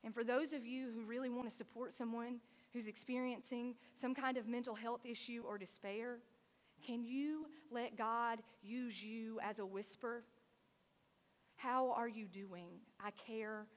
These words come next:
about you." Here's the deal. Usually at Horizon, this is the way I work. I love, like,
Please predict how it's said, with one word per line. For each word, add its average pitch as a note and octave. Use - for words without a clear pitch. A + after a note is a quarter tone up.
about F#3
you." F3
Here's A3+
the A3+
deal. F#3
Usually C4
at A3
Horizon, G#3
this A3+
is A3+
the A3+
way G#3
I G3+
work. F#3+
I G#3+
love, G#3+
like, F#3+